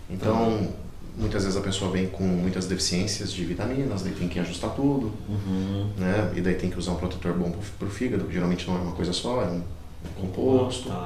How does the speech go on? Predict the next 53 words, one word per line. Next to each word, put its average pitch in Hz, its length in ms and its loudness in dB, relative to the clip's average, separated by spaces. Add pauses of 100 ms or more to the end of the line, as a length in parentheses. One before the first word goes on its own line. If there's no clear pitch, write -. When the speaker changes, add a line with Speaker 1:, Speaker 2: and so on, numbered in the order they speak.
(440)
Speaker 2:
tá. 87 120 -8
Speaker 1:
Tem 82 100 -8
que 90 40 -4
usar 90 100 2
um 82 40 2
protetor 90 340 0
pra 95 100 0
não 90 80 4
dar 87 100 4
ginecomastia. 95 760 0
Speaker 2:
Mas 117 120 2
esses 127 220 2
quinhentos 143 240 4
por 139 120 2
mês 143 160 6
você 156 80 0
já 147 120 0
tá 143 140 0
incluindo 127 680 2
Speaker 1:
Sim. 101 400 2
Speaker 2:
mais 123 140 2
ou 127 60 4
menos 131 160 4
tudo 143 240 4
isso. 98 200 4
Speaker 1:
Mais 104 120 2
ou 107 60 4
menos 104 140 0
tudo 90 240 -4
isso. - 200 -4
Speaker 2:
O - 20 -6
protocolo, 123 580 6
quando 123 140 2
você - 100 -2
fala 110 180 2
protocolo, 113 600 4
é 113 80 6
a 110 80 8
escolha 104 360 2
das 110 260 2
drogas 175 340 2
e 196 40 2
também 147 320 4
as 147 160 4
devidas 131 340 4
proteções. 131 560 0
Speaker 1:
As 90 40 2
devidas 95 320 4
Speaker 2:
Tudo 104 160 2
Speaker 1:
proteções. 95 360 2
Speaker 2:
que - 120 -2
precise. 104 560 -2
Speaker 1:
É. 85 180 0